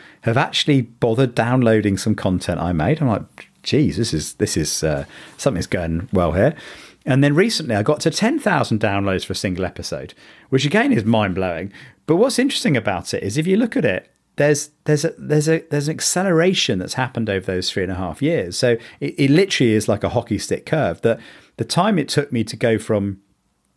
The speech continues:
one hundred to a thousand, I've managed to get to ten thousand much quicker than I got from one hundred to a thousand. And it, it's not that I'm better today. I, I may be a bit better. Obviously, I've, you know, I've,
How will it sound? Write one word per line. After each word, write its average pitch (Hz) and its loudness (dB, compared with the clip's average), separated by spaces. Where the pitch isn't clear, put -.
one 123 2
hundred 110 0
to 98 0
a - -8
thousand, 110 -2
I've 120 -2
managed 160 2
to 127 -8
get 110 0
to - -12
ten 185 0
thousand 98 0
much 143 0
quicker 135 -4
than 113 0
I 113 0
got 120 -2
from 110 0
one 117 2
hundred 113 -2
to 117 0
a 107 -2
thousand. 180 -6
And 147 2
it, 160 -2
it's 165 0
not 220 0
that 156 2
I'm 151 4
better - -2
today. 110 -2
I, 156 0
I - 2
may 139 4
be 120 2
a 107 2
bit 120 0
better. 98 -8
Obviously, 110 -2
I've, 95 -6
you 113 -8
know, 92 -8
I've, 98 -8